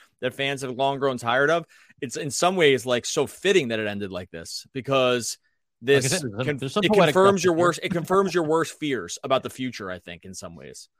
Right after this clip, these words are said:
Speaker 2: And it's funny 'cause we'll get into some of that stuff and the issues around reforming this team around the guys you do like in the offseason. So obviously you're gonna wanna be part of that. I'll take you to, we're gonna say at the end here, but just shout out to everybody that's in here 'cause commiserating after getting swept in the playoffs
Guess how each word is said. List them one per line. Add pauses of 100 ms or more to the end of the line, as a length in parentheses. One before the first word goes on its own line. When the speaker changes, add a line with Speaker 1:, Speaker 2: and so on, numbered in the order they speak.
(440)
Speaker 2:
And
it's
funny
'cause
we'll
get
into
some
of
that
stuff
and
the
issues
around
reforming
this
team
around
the
guys
you
do
like
in
the
offseason.
So
obviously
you're
gonna
wanna
be
part
of
that.
I'll
take
you
to,
we're
gonna
say
at
the
end
here,
but (240)
just
shout
out
to
everybody
that's
in
here
'cause
commiserating
after
getting
swept
in
the
playoffs